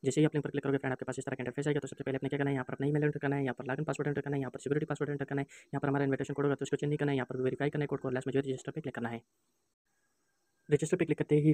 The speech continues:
फ्रेंड आपके पास इस तरह का लेटेस्ट अनाउंसमेंट आएगा, तो इसको एक बार अच्छी तरह से रीड करके क्लोज करें। क्लोज करने के बाद फ्रेंड आपके पास इस तरह का मेन इंटरफेस आएगा। तो सबसे पहले जो हम इसमें रिचार्ज का प्रोसेस देखेंगे, तो जैसे हम जब रिचार्ज पे क्लिक करेंगे उसके बाद फ्रेंड यहाँ से टी आर सी ट्वेंटी यूएसडीटी को सिलेक्ट करेंगे। उसके बाद फ्रेंड हमारे पास इस तरह का एड्रेस आएगा।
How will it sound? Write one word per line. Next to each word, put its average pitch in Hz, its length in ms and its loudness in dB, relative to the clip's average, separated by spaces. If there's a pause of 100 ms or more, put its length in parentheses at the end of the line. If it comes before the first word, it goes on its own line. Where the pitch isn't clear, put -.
फ्रेंड 143 140 4
आपके - 140 -4
पास 143 140 -2
इस - 60 -10
तरह 143 100 0
का 139 60 0
लेटेस्ट 139 240 0
अनाउंसमेंट 147 340 0
आएगा, 147 120 6
तो 139 100 -2
इसको 139 140 -2
एक 139 80 -2
बार 135 80 0
अच्छी 139 160 -6
तरह 135 160 0
से 135 100 0
रीड 135 140 4
करके 135 200 -2
क्लोज 139 180 0
करें। 160 140 0 (1400)
क्लोज 175 120 6
करने 160 100 4
के 156 60 0
बाद 147 100 4
फ्रेंड 143 140 2
आपके 139 140 0
पास 139 140 -2
इस 143 80 -4
तरह 147 100 -4
का 135 60 0
मेन 139 100 4
इंटरफेस 147 320 2
आएगा। 156 120 6
तो 139 100 -2
सबसे 135 180 -6
पहले 131 140 0
जो 131 60 2
हम 131 100 2
इसमें 135 180 -2
रिचार्ज 143 200 0
का 151 40 -2
प्रोसेस 143 240 -4
देखेंगे, 139 240 2
तो 127 100 -4
जैसे 147 180 -4
हम 135 60 -4
जब 127 160 -4
रिचार्ज 131 220 -4
पे 147 60 -4
क्लिक 143 140 -2
करेंगे 139 180 4
उसके 135 140 -2
बाद 131 100 -4
फ्रेंड 135 180 -4
यहाँ 127 100 -4
से 127 80 -8
टी 123 100 -4
आर 117 40 -6
सी 139 100 -2
ट्वेंटी 131 200 -4
यूएसडीटी 127 300 0
को 147 80 -8
सिलेक्ट 143 220 -2
करेंगे। 131 180 2
उसके 139 160 0
बाद 135 120 -4
फ्रेंड 131 160 -4
हमारे 131 140 -2
पास 131 160 -6
इस - 80 -6
तरह 135 100 -4
का 131 100 -6
एड्रेस 139 200 -2
आएगा। 147 140 2